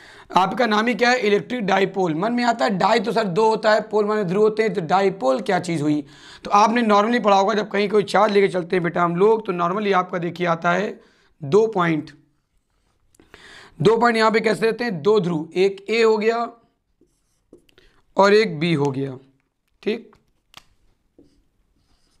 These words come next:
एक ए हो गया और एक बी हो गया, इनके बीच का डिस्टेंस क्या हो गया,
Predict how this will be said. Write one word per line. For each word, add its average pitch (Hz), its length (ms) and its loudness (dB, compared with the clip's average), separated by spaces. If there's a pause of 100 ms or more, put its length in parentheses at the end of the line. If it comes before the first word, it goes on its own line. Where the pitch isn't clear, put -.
(720)
एक 190 300 2
ए 208 80 6
हो 220 140 4
गया 220 140 0
और 208 160 4
एक 165 100 -2
बी 170 100 0
हो 160 100 2
गया, 165 120 -2
इनके 165 200 0
बीच 185 240 -2
का 208 100 -2
डिस्टेंस 180 420 -4
क्या 196 140 0
हो 196 140 0
गया, 202 240 0